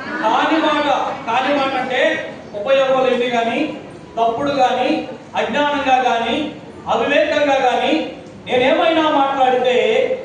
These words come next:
అదేంటో చెప్పండి, అది తప్పైతే కొట్టండి, కానీ తప్పు లేనప్పుడు నన్ను ఎందుకు కొడుతున్నారు అని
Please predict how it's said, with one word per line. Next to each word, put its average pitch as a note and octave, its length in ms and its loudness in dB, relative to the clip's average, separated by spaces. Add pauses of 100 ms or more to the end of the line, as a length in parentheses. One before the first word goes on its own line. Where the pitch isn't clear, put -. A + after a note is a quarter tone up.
(140)
అదేంటో E4 600 2
చెప్పండి, A#3 680 2 (340)
అది B3+ 260 0
తప్పైతే D4+ 580 2
కొట్టండి, C#4+ 420 0 (500)
కానీ D#4 380 2
తప్పు E4+ 360 0
లేనప్పుడు D#4+ 440 2
నన్ను D4 220 4
ఎందుకు E4 320 0
కొడుతున్నారు C#4 480 4
అని B3 480 0